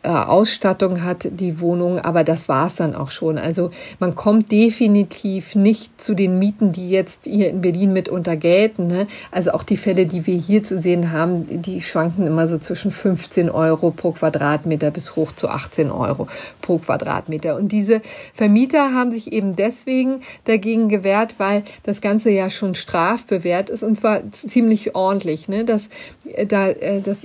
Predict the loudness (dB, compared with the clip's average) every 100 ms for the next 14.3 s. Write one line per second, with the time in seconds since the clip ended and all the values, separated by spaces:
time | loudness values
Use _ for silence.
0 | -4 2 2 2 -2 -2 -2 0 0 -2
1 | -2 -2 0 -2 -4 -6 -2 -2 -4 -18
2 | -20 -20 -10 -2 0 2 2 2 2 2
3 | 2 2 0 -2 2 4 4 4 0 0
4 | 0 2 2 0 4 4 4 2 2 2
5 | 0 0 0 2 2 0 -6 -2 0 -2
6 | -6 -20 -8 2 2 4 2 2 -2 0
7 | -2 0 -2 -2 -2 -2 -2 -2 2 2
8 | 2 0 0 0 -2 0 -2 -2 0 0
9 | -4 -2 -2 0 -2 -2 -2 -2 -2 -2
10 | -2 -6 -10 -20 -4 0 2 2 2 2
11 | 2 0 -4 -6 0 2 2 0 -2 -2
12 | 0 0 0 0 2 4 2 0 -2 -2
13 | -2 -4 -4 -4 -6 -4 -4 -2 0 0
14 | 0 0